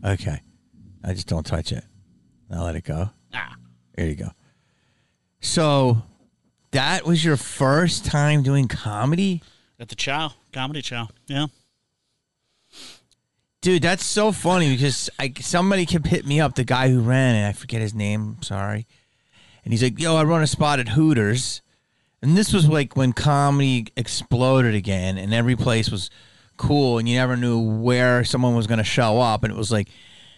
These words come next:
Speaker 1: you had to get better 'cause your peers were everywhere. And you're like, "Okay, if some guy's running it at a Hooters."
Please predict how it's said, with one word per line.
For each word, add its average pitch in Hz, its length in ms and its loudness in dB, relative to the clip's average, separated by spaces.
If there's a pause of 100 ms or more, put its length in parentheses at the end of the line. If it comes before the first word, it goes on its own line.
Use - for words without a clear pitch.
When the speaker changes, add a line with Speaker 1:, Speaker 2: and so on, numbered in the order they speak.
(140)
Speaker 1:
you 135 120 -2
had 143 240 0
to 139 80 0
get 131 220 0
better 131 460 2
'cause 113 220 -6
your 120 120 -2
peers 147 460 -2
were 123 120 0
everywhere. 107 600 0
And 107 60 2
you're 107 120 0
like, 104 140 -2
"Okay, 139 340 0
if 120 120 -4
some 120 360 -4
guy's 113 260 -2
running 110 300 -4
it 120 80 -4
at 107 100 -4
a 104 80 -6
Hooters." 113 560 -4